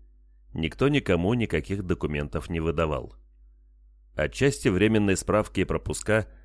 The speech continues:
выдавала людям городская комендатура, но у нее помимо бумажной возни и других дел было не в проворот.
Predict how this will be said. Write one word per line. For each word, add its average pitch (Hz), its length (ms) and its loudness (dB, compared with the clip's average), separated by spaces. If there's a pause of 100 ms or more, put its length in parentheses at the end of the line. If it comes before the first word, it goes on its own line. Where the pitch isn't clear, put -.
(340)
выдавала 82 460 2
людям 117 360 2
городская 85 500 2
комендатура, 80 840 -2 (560)
но 82 140 0
у 82 60 2
нее 82 260 2
помимо 104 420 2
бумажной 80 480 -2
возни 78 540 -2 (380)
и 98 140 2
других 95 680 0
дел 95 320 0
было 78 320 -2
не 78 120 -4
в 76 80 -8
проворот. 80 640 -2